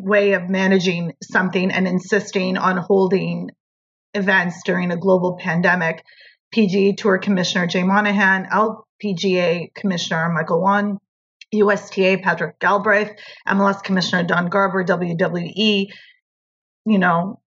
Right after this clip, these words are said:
person Vince McMahon, nascar Vice Chairperson Lisa Kennedy, N H L Commissioner Gary Bettman, then the New England Patriots owner Robert Kraft, and of course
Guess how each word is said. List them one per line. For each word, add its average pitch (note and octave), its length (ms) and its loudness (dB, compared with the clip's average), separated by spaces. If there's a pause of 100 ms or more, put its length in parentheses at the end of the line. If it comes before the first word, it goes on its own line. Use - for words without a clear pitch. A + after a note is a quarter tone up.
(160)
person F#3+ 580 0 (140)
Vince G3 280 0
McMahon, G3 580 0 (120)
nascar F#3+ 460 0
Vice F3 260 -4
Chairperson F3+ 1300 -2 (160)
Lisa F3 240 -8
Kennedy, G3 480 0 (300)
N G3+ 80 2
H F#3 240 0
L F3+ 120 4
Commissioner F3+ 380 -2
Gary E3+ 240 -2
Bettman, G3+ 520 2 (800)
then C#4+ 520 0
the C4 100 0
New D4 160 2
England D#4+ 400 -6
Patriots B3+ 480 -4
owner E3+ 260 0
Robert G3+ 380 0
Kraft, E3 460 0
and G#3 120 0
of G3+ 120 -8
course - 580 -4